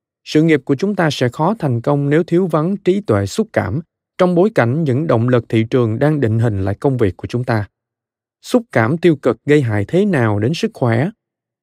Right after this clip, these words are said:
Con người sẽ sống khỏe mạnh và hạnh phúc ra sao nếu duy trì được xúc cảm cân bằng? Chúng ta sẽ cùng trả lời các câu hỏi đó. Yếu tố di truyền tạo nên chuỗi xúc cảm chi phối tính khí của mỗi con người. Nhưng điều ngạc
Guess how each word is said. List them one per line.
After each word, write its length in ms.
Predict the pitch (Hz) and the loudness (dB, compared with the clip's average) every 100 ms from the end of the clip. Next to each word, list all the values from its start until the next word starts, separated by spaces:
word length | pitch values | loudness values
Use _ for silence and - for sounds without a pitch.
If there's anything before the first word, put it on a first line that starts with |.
| _ | _
Con 200 | - 151 | 2 2
người 260 | 135 120 117 | 4 4 4
sẽ 180 | - 123 | 2 0
sống 260 | - 185 226 | 2 0 0
khỏe 160 | 127 | 0
mạnh 280 | 151 117 117 | 0 0 0
và 100 | 120 | -2
hạnh 180 | 110 110 | -2 -2
phúc 200 | 220 214 | -2 0
ra 140 | 151 135 | -2 -2
sao 300 | 156 143 139 | 0 0 2
nếu 220 | 156 202 | 0 0
duy 140 | 180 147 | 0 0
trì 220 | 135 110 | 0 0
được 160 | 101 | -2
xúc 180 | - 208 - | -4 -8 -4
cảm 220 | 104 127 | -4 -4
cân 300 | 165 175 170 | 0 0 2
bằng? 200 | 135 110 - _ _ _ _ _ - | 0 -2 -6 _ _ _ _ _ -4
Chúng 160 | 151 | -2
ta 140 | 165 131 | 2 0
sẽ 160 | - 139 | 0 -2
cùng 260 | 139 113 | -2 -2
trả 160 | 104 107 | 0 0
lời 320 | 131 120 104 - | 2 2 0 0
các 160 | 156 - | -4 0
câu 160 | 131 | 0
hỏi 220 | 101 95 98 | 2 -2 -2
đó. 200 | 107 135 _ _ _ _ _ _ _ _ _ _ _ | -2 -4 _ _ _ _ _ _ _ _ _ _ _
Yếu 140 | 170 208 | 2 4
tố 240 | 175 202 185 | 4 4 4
di 160 | 175 | 0
truyền 340 | 156 139 120 113 | 4 2 2 0
tạo 200 | 113 117 | -2 0
nên 260 | 147 147 | 0 -2
chuỗi 280 | 123 113 110 | 0 0 0
xúc 220 | - 226 - | 0 -4 -2
cảm 260 | 107 113 | -2 0
chi 220 | 160 160 135 | -2 0 0
phối 240 | - 143 | 2 2
tính 240 | 185 160 175 | 2 0 0
khí 340 | - 165 214 220 | 0 2 2 0
của 100 | 123 | 0
mỗi 200 | 110 123 | 2 0
con 160 | 151 123 | 0 2
người. 260 | 104 87 - _ _ _ _ _ - | 2 0 -6 _ _ _ _ _ 0
Nhưng 300 | 156 156 156 | 4 4 4
điều 140 | 143 | 2
ngạc 180 | 135 | 2